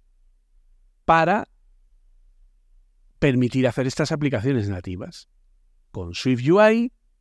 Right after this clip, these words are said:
con A R Kit y con Reality Kit. De tres formas. Aplicaciones en ventana,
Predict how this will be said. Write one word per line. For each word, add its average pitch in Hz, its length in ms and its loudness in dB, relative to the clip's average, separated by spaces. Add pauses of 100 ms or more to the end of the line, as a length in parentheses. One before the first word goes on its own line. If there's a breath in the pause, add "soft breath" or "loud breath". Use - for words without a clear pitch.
(300)
con 95 200 -8
A 117 120 0
R 202 200 4
Kit 208 380 -2 (540)
y 143 140 0
con 160 260 2
Reality 110 560 0
Kit. - 220 -10 (1700)
De 120 180 0
tres 127 280 -2
formas. - 640 -2 (1500)
Aplicaciones 117 640 0
en 117 120 -2
ventana, 214 520 2